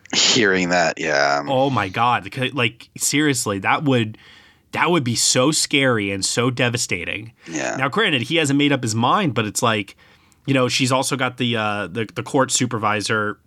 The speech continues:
Speaker 2: present, so she can't
Speaker 1: Mm-hmm.
Speaker 2: coerce him or be seen as manipulating him into anything. So she just kinda has to take it.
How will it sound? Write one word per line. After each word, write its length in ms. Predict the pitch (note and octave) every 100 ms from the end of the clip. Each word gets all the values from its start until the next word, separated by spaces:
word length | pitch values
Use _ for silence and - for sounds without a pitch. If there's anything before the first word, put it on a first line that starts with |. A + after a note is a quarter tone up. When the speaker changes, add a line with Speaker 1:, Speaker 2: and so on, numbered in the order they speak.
| -
Speaker 2:
present, 420 | - B2 A2 G2+
so 100 | -
she 160 | A2+ B2
can't 360 | D3 C3+ B2+ - _ -
Speaker 1:
Mm-hmm. 300 | F2 F2+ E2+
Speaker 2:
coerce 480 | D#2+ C3+ B2 C3+ -
him 340 | A2 F#2 G2 _ _ _ _ _ _ _ -
or 340 | C#3 B2+ A#2
be 180 | G#2+ A#2+
seen 440 | A#2 - C#3 C3+ B2
as 100 | A2
manipulating 640 | A#2 B2 A#2+ B2+ A2 A2+
him 180 | A#2 A2
into 180 | G2+ C3
anything. 260 | A2+ G#2+
So 120 | G2+
she 120 | A2 A#2
just 180 | C3+ -
kinda 180 | E3 C3+
has 240 | C#3 C#3
to 100 | A#2+
take 360 | - - D#3
it. 80 | C#3